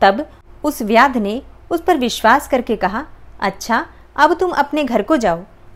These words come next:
तब वह मृगी बड़े हर्ष के साथ पानी पीकर अपने आश्रम मंडल में गई।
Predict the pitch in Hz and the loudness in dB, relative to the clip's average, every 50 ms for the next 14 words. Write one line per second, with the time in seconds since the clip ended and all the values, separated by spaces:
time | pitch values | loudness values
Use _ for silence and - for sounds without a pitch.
0 | - - - 220 214 214 226 262 285 240 202 220 202 240 302 349 - 254 196 226 | -20 -2 0 2 2 2 2 0 0 0 -2 -2 -4 -4 -6 -6 -4 0 2 2
1 | 339 339 339 277 269 233 214 - - - 202 202 - 202 233 254 - - - 220 | 2 2 0 0 0 0 0 0 -4 -4 -4 -2 0 0 0 0 -2 -4 -2 -2
2 | 208 214 262 311 302 277 247 226 - 240 277 - - - - - - - - 269 | 0 0 -2 -2 -2 -4 -6 -4 -4 -6 -6 -6 -12 -20 -20 -20 -12 0 0 0
3 | 269 330 349 359 - 226 208 202 - - 269 269 262 269 262 254 269 262 254 262 | 0 2 -2 -2 0 0 0 0 0 0 0 2 4 2 4 4 2 2 2 0
4 | 262 247 254 262 262 | 2 2 0 0 -2